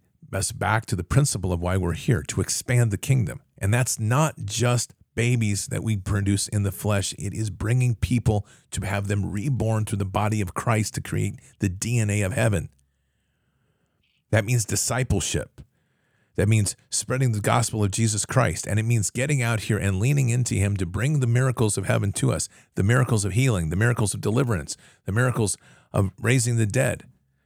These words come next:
the miracles that are greater works that we don't even always understand. That's the power of how we win this war. That's how we get into the principalities and we strike them. And then you watch what happens in the flesh, because it will ripple down. What happens in the spirit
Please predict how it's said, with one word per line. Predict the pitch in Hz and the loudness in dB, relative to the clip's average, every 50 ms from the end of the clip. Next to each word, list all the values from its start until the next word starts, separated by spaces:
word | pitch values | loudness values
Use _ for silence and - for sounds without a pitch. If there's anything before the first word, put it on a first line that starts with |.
| _ _ - | _ _ -6
the | - | -2
miracles | 95 113 131 135 131 - 123 113 101 - - - | 2 2 2 2 2 2 0 0 0 -2 -6 -8
that | - 113 113 - | -6 -6 -4 0
are | - 107 110 | 2 2 2
greater | 104 98 110 123 131 120 120 | 2 2 0 2 2 2 2
works | 107 120 127 117 - | 2 2 2 0 0
that | - 101 | -4 -2
we | 98 127 143 | 0 2 2
don't | 143 131 123 | 2 2 0
even | 120 123 120 113 107 | 0 0 0 0 0
always | 107 113 110 101 98 | 0 0 0 0 0
understand. | 107 101 95 90 - - - 139 127 101 85 85 85 | 0 0 0 0 -2 -2 0 0 0 0 0 -2 -2
That's | - 113 143 160 147 - | 0 0 0 0 0 -2
the | - - 117 | -4 -4 0
power | - - - - - 120 101 | 0 0 0 0 -2 0 -2
of | 98 95 - | -2 -2 0
how | 120 104 | 0 0
we | 104 104 95 | 0 0 0
win | 92 104 101 92 | 0 0 0 0
this | 92 90 - - | 0 -2 -2 -2
war. | 113 113 98 78 71 | 0 0 0 0 0
That's | 76 120 135 - | 0 0 0 -2
how | - - 123 127 | -2 -2 0 0
we | 123 117 | 0 0
get | 107 - 117 127 123 | 0 0 0 2 2
into | 147 156 139 | 2 0 0
the | 120 110 | -2 -2
principalities | - 127 123 - - 95 95 117 110 104 104 113 104 101 - | -2 -2 -2 -2 -4 -4 -4 -4 -2 0 0 0 -2 -2 -4
and | - 110 107 | -4 -2 -2
we | 104 101 95 95 | 0 0 -2 -2
strike | - - - - - 123 120 139 160 - | -4 -4 -6 -4 -2 0 0 0 0 -2
them. | - - 82 82 82 _ - - - _ _ - | -4 -4 -4 -4 -4 _ -12 -20 -20 _ _ -4
And | 92 104 101 | -2 -2 0
then | 101 139 170 170 | 0 0 0 2
you | 160 147 113 | 2 2 2
watch | 104 98 98 95 - - | 0 0 -2 -4 -4 -4
what | 104 98 | -4 -2
happens | 104 101 101 - 110 101 92 98 | -2 -2 -2 0 -2 -2 -2 -2
in | 95 | -2
the | 95 | -2
flesh, | - - - - - 92 - - | -4 -4 -2 -2 -2 -2 -4 -6
because | - 92 - 104 95 98 | -6 -4 -2 -2 -2 0
it | 104 | 0
will | 104 104 101 | 0 2 2
ripple | 95 101 117 120 - 131 | 2 2 0 0 0 -2
down. | 113 120 147 120 92 78 | -2 0 -2 -2 -2 -2
What | 80 - | -4 -4
happens | 101 113 - - 160 135 147 | -2 -4 -2 -2 -2 -2 0
in | 127 | 0
the | 113 104 | -2 -2
spirit | - - - 123 98 92 92 | -4 -6 -4 -4 -4 -4 -4